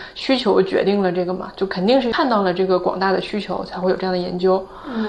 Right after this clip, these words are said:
Speaker 1: 它的安全性呢，我觉得吧，从大的角度来讲，它的安全性其实还是有一定的法规去限制它的，还是有一定的保证的。
Speaker 2: 嗯。
Speaker 1: 但是现在由于它可能还没有真的成熟到那个地步，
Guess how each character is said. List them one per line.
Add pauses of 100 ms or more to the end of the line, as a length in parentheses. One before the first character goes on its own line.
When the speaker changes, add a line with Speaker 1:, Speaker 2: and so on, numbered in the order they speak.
Speaker 1:
它
的
安
全
性
呢， (120)
我
觉
得
吧，
从
大
的
角
度
来
讲，
它
的
安
全
性
其
实 (480)
还
是
有
一
定
的
法
规
去
限
制
它
的， (200)
还
是
有
一
定
的
保
证
的。
Speaker 2:
嗯。 (480)
Speaker 1:
但
是
现
在
由
于
它
可
能
还
没
有
真
的
成
熟
到
那
个
地
步，